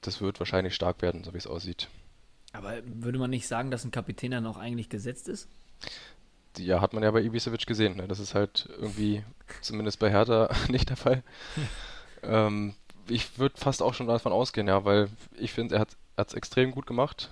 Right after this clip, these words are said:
Speaker 1: wo man's jetzt, äh, wo er jetzt gespielt hat, die letzten paar Male da auf der Sechs. Ähm, hat auch eigentlich die Anlagen dafür, ja, ist ja au-,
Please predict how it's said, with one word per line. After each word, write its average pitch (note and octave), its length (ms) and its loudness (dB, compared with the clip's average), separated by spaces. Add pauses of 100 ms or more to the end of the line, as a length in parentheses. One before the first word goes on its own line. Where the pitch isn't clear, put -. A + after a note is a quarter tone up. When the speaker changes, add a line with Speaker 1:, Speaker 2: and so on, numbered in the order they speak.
Speaker 1:
wo A#2 180 -12
man's A#2 200 -6
jetzt, - 320 -8
äh, A2 280 2 (340)
wo A#2 100 -8
er A2+ 60 -2
jetzt - 320 -10
gespielt - 320 -2
hat, A#2 100 0
die A#2+ 60 0
letzten G#2+ 320 0
paar G#2+ 100 -2
Male G#2+ 280 0
da A2 80 0
auf A2+ 120 -4
der A2 100 0
Sechs. - 320 -2 (840)
Ähm, G#2+ 300 2
hat A#2 140 4
auch - 80 0
eigentlich G#2 200 -4
die G#2 100 6
Anlagen B2 320 4
dafür, A#2+ 300 -2
ja, G#2 120 4
ist A2 160 -2
ja G#2 80 0
au-, - 140 -2